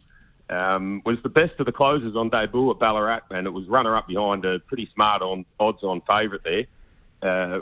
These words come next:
ran straight past a horse called Easy Turn that was runner-up, uh, at Swan Hill and went pretty well during the week. It's drawn ideally, and, um, look, the mile looks right up his alley second go here,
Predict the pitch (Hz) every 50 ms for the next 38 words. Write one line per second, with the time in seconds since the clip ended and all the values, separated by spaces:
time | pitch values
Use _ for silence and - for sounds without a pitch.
0 | - _ - 101 120 117 113 107 - - 147 151 165 156 - - 139 127 120 -
1 | - 110 110 123 123 120 - - 117 110 107 120 127 120 107 107 110 95 - -
2 | 127 135 151 160 147 107 101 113 92 104 123 120 117 110 110 107 117 - - -
3 | - - - 104 101 98 98 98 98 98 98 98 98 - - - 107 104 98 -
4 | - - 123 117 101 95 113 123 131 120 110 101 107 101 90 - - 127 113 107
5 | 104 110 107 104 95 95 110 107 104 98 98 95 110 123 113 113 113 - - -
6 | 98 95 - _ _ _ - - 117 131 139 143 135 120 110 101 95 85 - 98
7 | 110 120 120 107 95 101 123 151 _ _ _ _ _ _ _ _ - 92 95 95
8 | 95 95 95 90 98 95 95 95 95 98 95 95 - - 104 107 - 101 95 101
9 | 113 123 120 104 92 95 92 - - 101 104 101 98 95 - 98 90 85 95 98
10 | 95 90 90 - - 92 - - 87 85 90 90 90 87 80 82 90 95